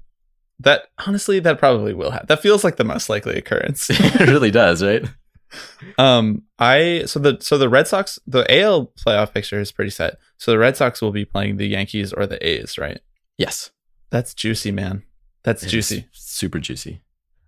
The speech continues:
Speaker 1: Um, my pick is from your very own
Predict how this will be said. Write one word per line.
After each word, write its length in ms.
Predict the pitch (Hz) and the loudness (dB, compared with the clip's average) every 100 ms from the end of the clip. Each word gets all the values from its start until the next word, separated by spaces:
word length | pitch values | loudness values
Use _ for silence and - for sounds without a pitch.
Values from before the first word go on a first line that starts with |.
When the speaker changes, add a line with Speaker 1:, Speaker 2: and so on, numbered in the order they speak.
| _ | _
Speaker 1:
Um, 440 | 120 120 110 104 - _ - | 2 2 4 0 -4 _ -2
my 240 | 123 143 | 2 2
pick 360 | 139 107 - - _ _ _ _ _ | 4 2 0 -14 _ _ _ _ _
is 580 | 120 113 107 101 - - _ _ - | 0 2 2 -2 -10 -14 _ _ -20
from 520 | - 113 107 101 101 | -2 2 2 0 -4
your 240 | - 110 107 | -2 0 2
very 340 | 104 101 98 | 4 4 2
own 240 | 98 95 | -2 -4